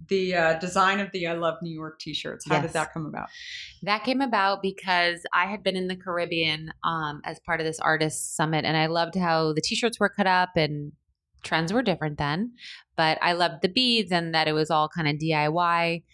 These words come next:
Speaker 2: And I came home and I was like, "I don't want a tourist. I don't want to say Aruba. I want to say New York." So I made one. I wore it. My sister-in-law saw it and wanted it. She was at dinner with,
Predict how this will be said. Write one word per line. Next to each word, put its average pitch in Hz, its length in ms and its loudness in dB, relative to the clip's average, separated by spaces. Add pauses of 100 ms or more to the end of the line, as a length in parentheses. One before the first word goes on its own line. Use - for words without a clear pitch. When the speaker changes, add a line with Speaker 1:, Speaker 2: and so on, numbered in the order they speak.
(260)
Speaker 2:
And 170 140 0
I 170 80 2
came 175 220 0
home 170 220 2
and 165 120 4
I 160 100 4
was 160 100 0
like, 165 140 0
"I 175 60 4
don't 190 120 4
want 175 140 2
a 160 40 0
tourist. 170 480 -2
I 165 60 2
don't 180 120 0
want 170 140 0
to 151 40 -10
say 165 160 2
Aruba. 156 340 0
I 135 200 4
want 147 180 -2
to 139 60 -12
say 151 160 -2
New 143 100 -6
York." 139 260 0
So - 160 -4
I 160 200 4
made 156 320 2
one. 143 180 0
I 135 140 0
wore 143 320 2
it. 156 120 0
My 147 120 -2
sister-in-law 165 720 2 (640)
saw 160 380 4
it - 120 -2
and 156 80 -8
wanted 147 240 -2
it. 180 320 2
She - 200 -4
was 175 120 -2
at 170 120 -2
dinner 160 360 2
with, 151 400 -4